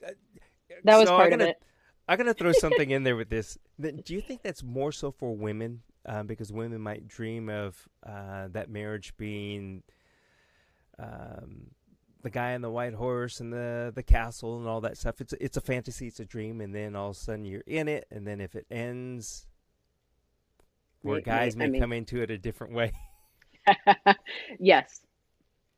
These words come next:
Speaker 2: I, I do. I mean, even though my mom ended every fairy tale with,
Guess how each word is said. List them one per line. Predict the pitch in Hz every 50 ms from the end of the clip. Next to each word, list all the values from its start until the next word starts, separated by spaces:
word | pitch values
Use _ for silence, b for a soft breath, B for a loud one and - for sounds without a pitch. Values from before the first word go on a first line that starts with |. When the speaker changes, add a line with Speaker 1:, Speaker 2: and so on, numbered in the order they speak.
| _ _ _ _ _
Speaker 2:
I, | 160 180 - -
I | 180 185 180
do. | 156 160 156 135 131 - _ _ _ _ _ _
I | 185 196
mean, | 202 202 208
even | - 226 240 240 254 262
though | 247 226 214 -
my | 190 196 185 190
mom | 190 185 175 180 180 185 190 185 -
ended | - 185 180 175 180 175 165 - -
every | - 175 170 175 196 196 202
fairy | - 180 170 165 160 165
tale | 160 - 175 160 151 151 143
with, | 151 147 139